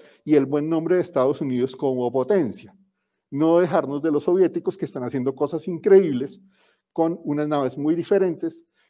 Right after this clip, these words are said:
están creando estaciones espaciales, de todo". ¿Cuál es la solución que aguanta para quedar bien? Crear una nave reutilizable que supuestamente iba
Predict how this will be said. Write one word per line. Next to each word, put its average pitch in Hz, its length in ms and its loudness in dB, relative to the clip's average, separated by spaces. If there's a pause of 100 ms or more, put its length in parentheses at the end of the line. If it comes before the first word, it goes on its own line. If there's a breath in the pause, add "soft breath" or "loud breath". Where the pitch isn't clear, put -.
(120)
están 135 260 -10
creando 151 440 -2
estaciones 139 520 -4
espaciales, 156 840 0 (120)
de 127 120 -2
todo". 110 240 -8 (1300)
¿Cuál 208 220 8
es 214 80 10
la 240 140 4
solución 196 680 0 (400)
que 202 100 0
aguanta 208 460 -2 (800)
para 156 240 2
quedar 143 280 2
bien? 202 320 -4 (960)
Crear 147 320 2
una 139 180 -6
nave 175 280 2
reutilizable 208 920 0
que 143 120 -12
supuestamente 165 760 -4
iba 175 180 2